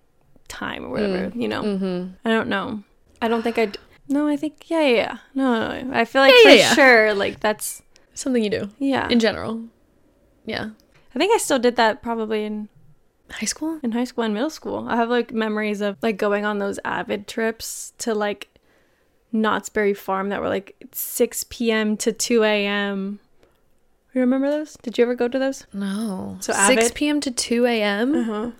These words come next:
Speaker 1: They would close the park down for, like, all the Avid students.
Speaker 2: What?
Speaker 1: And, like,
Speaker 2: Fun.
Speaker 1: yeah, it was just a wild time for a bunch of fucking middle schoolers to be up too late.
Speaker 2: That's a lot as a chaperone.
Speaker 1: Uh-huh.
Speaker 2: I'm good on that.
Speaker 1: I don't think there was many chaperones, actually.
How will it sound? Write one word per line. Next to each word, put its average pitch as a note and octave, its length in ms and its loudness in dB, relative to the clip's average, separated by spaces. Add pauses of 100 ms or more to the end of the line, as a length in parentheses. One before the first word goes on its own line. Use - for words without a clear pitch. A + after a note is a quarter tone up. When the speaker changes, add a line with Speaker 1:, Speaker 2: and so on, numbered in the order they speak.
(320)
Speaker 1:
They A3+ 100 8
would A3 140 6
close A3+ 220 -2
the G3+ 80 -6
park G#3 280 -8
down F#3 220 -6
for, G3 160 -6
like, - 200 -6
all - 140 -4
the - 80 -4
Avid A3 320 -4
students. C4+ 440 -4
Speaker 2:
What? C#5 500 0 (960)
Speaker 1:
And, A3+ 140 -6
like, G#3 140 -6
Speaker 2:
Fun. A3+ 360 -4 (320)
Speaker 1:
yeah, G#3+ 240 -8 (100)
it A#3 60 -10
was A3 100 -12
just A3+ 200 -10
a A3 60 -6
wild A3+ 300 -6
time B3+ 440 -4 (340)
for G#3+ 140 -2
a G#3 60 -4
bunch A3 280 -2
of G#3+ 100 -6
fucking A3+ 260 -2
middle G#3+ 200 -2
schoolers G#3+ 500 -4
to A3 80 -4
be G#3 140 -2
up G#3 120 -2
too B3 140 -6
late. A3+ 280 -2
Speaker 2:
That's G3+ 520 -2
a G3 80 -2
lot G3+ 540 0
as F#3 260 -2
a F3+ 160 -2
chaperone. G#3+ 500 -6
Speaker 1:
Uh-huh. G#3+ 480 -4
Speaker 2:
I'm F#3+ 160 -8
good F#3+ 140 -4
on G3 160 -6
that. - 240 -8 (120)
Speaker 1:
I A#3+ 160 -4
don't C#4 120 2
think D#4 180 -2
there C4 140 0
was A3+ 160 0
many G#3 180 -6
chaperones, G#3+ 460 -10
actually. A3 360 -12